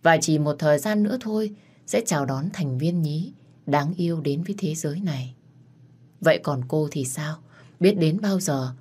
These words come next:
cô mới có cái diễm phước đó? Nghĩ tới đây, Hà My thấy thương cho phận mình. Nước mắt vô thức lại lan dài xuống gương mặt xinh đẹp, nhưng không kém phần tiều tụy. Đã nhiều ngày nay, cơn đau tức ngực hành hạ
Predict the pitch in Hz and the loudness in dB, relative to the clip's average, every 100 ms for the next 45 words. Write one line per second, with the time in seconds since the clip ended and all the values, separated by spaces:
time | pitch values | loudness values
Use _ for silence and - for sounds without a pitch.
0 | - _ _ - 170 160 165 156 135 156 | -18 _ _ 0 2 4 2 -2 -6 -4
1 | 196 190 180 190 - 240 - 139 165 - | -4 -2 -4 -4 -6 -6 -6 -6 -10 -16
2 | - _ - _ - _ - _ _ - | -20 _ -20 _ -20 _ -20 _ _ 2
3 | 170 185 180 160 156 151 139 127 147 143 | 4 4 4 6 4 4 0 -2 -2 -2
4 | 156 156 170 156 156 135 147 139 135 127 | -4 -2 -2 -2 -4 -6 -6 -4 -4 -4
5 | 127 - - - - 175 185 185 180 160 | -6 -10 -20 -16 -2 0 2 0 0 -2
6 | 151 220 214 147 - 170 165 151 139 127 | -2 -2 -2 -2 0 -2 -2 -4 -4 -4
7 | 151 202 214 180 135 - 202 190 151 131 | -4 -2 0 0 -2 -4 -2 0 -2 -6
8 | - _ - - - 160 160 165 156 143 | -14 _ -20 -12 -2 0 0 -2 -4 -4
9 | 175 - 156 127 143 127 127 131 127 - | -6 -6 -6 -4 -4 -4 -4 -6 -8 -14
10 | _ _ _ _ _ - 170 175 156 135 | _ _ _ _ _ 0 2 4 2 0
11 | 127 131 127 131 147 156 - - - - | -2 -2 -4 -4 -6 -8 -14 -20 -4 2
12 | 202 202 202 285 285 151 139 170 139 156 | 4 4 4 0 -2 -2 -2 -4 -4 -4
13 | 135 | -6